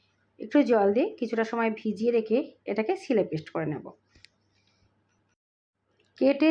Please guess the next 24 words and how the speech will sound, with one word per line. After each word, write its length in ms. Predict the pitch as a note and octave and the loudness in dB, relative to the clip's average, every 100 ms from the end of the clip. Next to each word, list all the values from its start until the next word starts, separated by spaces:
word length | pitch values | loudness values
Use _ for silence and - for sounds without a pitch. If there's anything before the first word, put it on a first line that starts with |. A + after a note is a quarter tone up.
| A#3 | 2
ধুয়ে 260 | - A#3 A#3 | 2 4 4
রাখা 240 | A3+ A#3 | 2 0
মাছগুলোকে 600 | B3 F#3+ F#3 A3+ B3+ B3 G#3+ - | 0 0 -2 -2 -2 2 0 0
একটা 200 | G#3 C4+ | -4 -4
পাত্রের 360 | C4 E3 - F#3+ | -4 -6 -4 -2
মধ্যে 200 | G3+ D4 | 0 0
নিয়ে 180 | B3 D#3+ | 0 0
নিলাম। 180 | D3 - _ - - - | -2 -6 _ -20 -20 -8
মাছগুলোকে 520 | G#3 A3 B3 D4 D#4+ C4 C4+ | -2 -2 2 0 2 0 0
খুব 160 | D#4+ B3 - | -4 -4 -6
ভালো 320 | G3 F#3+ A3 | -2 0 0
করে 280 | A#3 A3 G#3 - - _ - | 2 2 2 0 -6 _ -4
বাছতে 340 | G3 G3 - | -2 -2 -4
হবে, 160 | F3 D#3+ | -4 -4
প্রচুর 340 | - A3+ A#3 C#4+ C#4+ | -2 -4 0 -2 2
পরিমাণ 340 | A3+ A3+ A3+ | 2 2 2
আঁশ 200 | G3+ F#3 - | 2 0 -2
থাকে, 260 | G#3 G3+ C#4+ - - - - | -6 -4 -6 -6 -18 -20 -4
আর 140 | G#3 G#3+ | -2 0
এই 160 | B3 D4 | 4 6
মাছের 320 | C4 G3+ B3 | 4 2 0
কিন্তু 220 | A#3+ B3+ A#3 G#3 | 0 0 2 2
মাথাতেও 440 | F#3 F#3 A3 - C#3+ | 0 -2 0 0 2
আঁশ 160 | F3 | 0